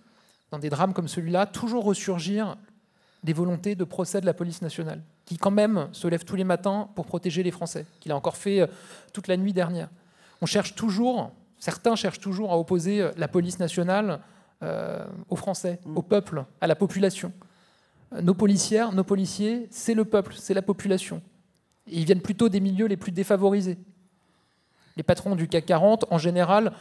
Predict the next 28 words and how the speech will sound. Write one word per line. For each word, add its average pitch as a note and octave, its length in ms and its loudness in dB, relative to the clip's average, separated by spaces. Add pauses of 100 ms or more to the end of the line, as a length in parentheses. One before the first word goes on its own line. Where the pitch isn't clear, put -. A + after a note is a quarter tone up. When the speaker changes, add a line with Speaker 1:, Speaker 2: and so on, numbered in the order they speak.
(400)
Speaker 1:
ont D3+ 80 -6
assez E3 160 2
peu G3+ 140 4
d'enfants F#3+ 340 4
qui F#3+ 120 -12
deviennent F3+ 240 4
gardiens F3+ 280 4
de F#3+ 60 0
la G#3 80 6
paix. A3+ 400 2
Je D#3 160 0
dis D3 140 -4
pas D#3+ 140 6
ça F#3 120 6
pour E3+ 140 0
critiquer F3 380 2
qui F#3 120 -8
que - 80 -8
ce G#3+ 100 2
soit. A3+ 280 4 (420)
Ce - 80 -12
que F3+ 80 2
je E3 100 4
dis, F#3 160 2
c'est F3+ 140 0
que F#3 120 2
ceux A3 240 0
qui, G#3+ 280 -2